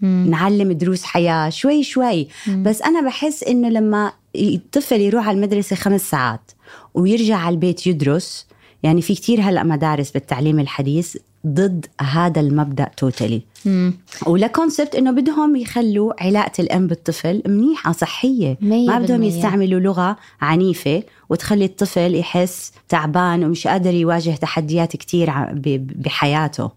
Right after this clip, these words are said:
Speaker 1: مية بالمية. فنرجع لموضوعنا. شو هو شعور، الشعور بالخزي؟ الشعور بالخزي اللي هي الكلمة بالإنجليش إذا يعني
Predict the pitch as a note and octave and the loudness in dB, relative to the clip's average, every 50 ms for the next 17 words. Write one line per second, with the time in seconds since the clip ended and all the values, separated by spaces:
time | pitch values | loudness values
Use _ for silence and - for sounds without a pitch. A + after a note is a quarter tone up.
0 | _ - G#3+ A#3 A#3+ A#3 A#3 G#3 G3 G3 G3 G3 F#3+ F#3+ F#3 F3 F3 - A#3 A3+ | _ 0 2 2 4 2 2 2 0 0 0 2 2 2 0 -2 -2 -2 0 2
1 | A#3+ C#4+ D4+ - - A#3+ A3 G#3+ G3+ G3+ F#3+ F#3+ F#3+ F3 F#3 G3+ G3 F#3 F#3 - | 2 2 0 0 -2 0 0 2 2 2 2 2 0 0 0 0 0 0 0 -2
2 | - - - D4+ C#4+ C#4 B3+ A3 - - G#3 F3+ F#3+ F#3+ F#3+ F#3+ - - F#3+ - | -4 -2 -2 0 0 2 0 0 0 0 0 0 2 2 2 0 0 -2 -4 -2
3 | - - F#3 G3 G3+ F#3 F3 F3 E3+ - - F#3 E3 - E3 - - G#3+ - - | -2 -2 0 0 0 0 0 -2 -2 0 -2 -2 0 0 -2 -2 -2 -4 -2 0
4 | B3 A#3 C4+ D4 C4 A#3 G#3+ - - A#3+ A3+ - G3+ G3+ G3 - - - - - | 0 0 0 0 0 -2 -4 -2 -2 -2 0 0 0 -2 -2 -4 -12 -20 -8 -2
5 | G#3+ G#3+ A3 A3 B3+ C4+ C4+ A#3 F#3 G3 - - C4 C#4 B3+ B3 G3+ G3 G3+ - | 0 2 2 2 2 2 2 2 0 -2 -2 0 2 2 2 2 2 0 0 0
6 | A#3 B3 G#3 G3 F#3 - - F3+ F#3 F3+ E3+ C#3 - - F3 F3+ E3+ D#3 E3+ E3 | 0 0 2 0 -2 -2 -2 -2 0 0 0 -2 -2 -2 0 0 2 2 2 0
7 | D#3+ D3 - | 0 -2 -4